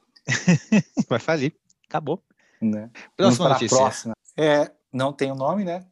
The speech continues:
Speaker 2: Hoje, indo pro trabalho, três caras começaram a subir pra mim na rua e falar, "Vem cá." Quando eu apressei o passo, um deles falou alto pra rua toda ouvir, "Pode correr, gatinha. Quando a gente estiver armado, você vai ter que fazer o que eu quiser."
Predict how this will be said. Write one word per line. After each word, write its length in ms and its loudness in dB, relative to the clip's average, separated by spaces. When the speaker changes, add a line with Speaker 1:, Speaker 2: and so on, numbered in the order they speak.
Speaker 2:
Hoje, 320 0
indo 160 0
pro 100 -10
trabalho, 480 0
três 300 0
caras 260 -2
começaram 420 -2
a 20 -10
subir 320 -2
pra 140 -2
mim 120 0
na 120 -2
rua 260 0
e 20 2
falar, 540 0
"Vem 180 0
cá." 360 0
Quando 300 0
eu 60 4
apressei 440 0
o 60 0
passo, 480 -2
um 120 -4
deles 240 0
falou 320 4
alto 260 2
pra 160 0
rua 240 0
toda 260 2
ouvir, 400 -2
"Pode 260 2
correr, 380 0
gatinha. 680 -8
Quando 180 2
a 60 2
gente 140 2
estiver 260 2
armado, 500 2
você 120 -12
vai 100 -4
ter 120 -6
que 80 -16
fazer 240 0
o 60 -6
que 120 -6
eu 100 -2
quiser." 480 -4